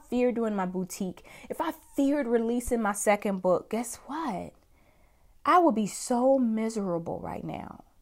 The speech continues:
But I am so fulfilled. I'm so fulfilled because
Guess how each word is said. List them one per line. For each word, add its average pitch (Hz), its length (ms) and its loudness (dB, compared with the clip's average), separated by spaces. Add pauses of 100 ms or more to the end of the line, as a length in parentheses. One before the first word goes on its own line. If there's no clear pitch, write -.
(220)
But 240 120 6
I 330 140 6
am 226 200 4
so 240 560 4
fulfilled. 254 760 0 (460)
I'm 247 160 4
so 269 540 10
fulfilled 320 560 0
because 233 540 2